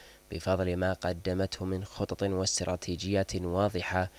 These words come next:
في سبيل التصدي لكورونا ومكافحته، وذلك من خلال مشاركتها في صياغة استراتيجية إقليمية للتصدي للجائحة العالمية،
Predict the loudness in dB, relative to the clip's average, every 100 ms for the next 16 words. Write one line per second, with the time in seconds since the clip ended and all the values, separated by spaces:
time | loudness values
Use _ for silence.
0 | -20 -20 -4 0 2 0 0 2 2 2
1 | 2 2 2 2 0 0 2 4 4 4
2 | 2 0 0 0 0 0 0 0 -2 -4
3 | -6 -10 -20 -20 -10 -6 2 4 4 2
4 | 2 0 0 4 4 4 0 -2 -2 -2
5 | -2 -2 0 0 2 2 0 0 0 4
6 | 4 4 0 2 2 2 0 0 -2 -4
7 | 0 2 2 0 -2 0 -2 2 2 2
8 | 2 -2 -16 -8 -2 2 4 4 4 2
9 | 0 0 -2 0 0 0 0 0 0 0
10 | 0 0 0 -2